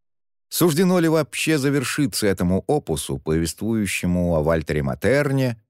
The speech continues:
суке по кличке Сента, реке по имени Висла, об Эдуарде Амзеле и его птичьих пугалах?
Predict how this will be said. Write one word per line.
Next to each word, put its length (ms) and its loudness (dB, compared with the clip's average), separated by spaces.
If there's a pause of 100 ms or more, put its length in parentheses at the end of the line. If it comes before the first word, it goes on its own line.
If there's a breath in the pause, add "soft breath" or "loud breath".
(180)
суке 460 -2
по 160 -2
кличке 480 -2
Сента, 640 -2 (420)
реке 360 2
по 140 0
имени 380 -2
Висла, 560 -2 (480)
об 180 2
Эдуарде 600 2
Амзеле 580 0
и 120 -4
его 240 2
птичьих 640 -6
пугалах? 600 -4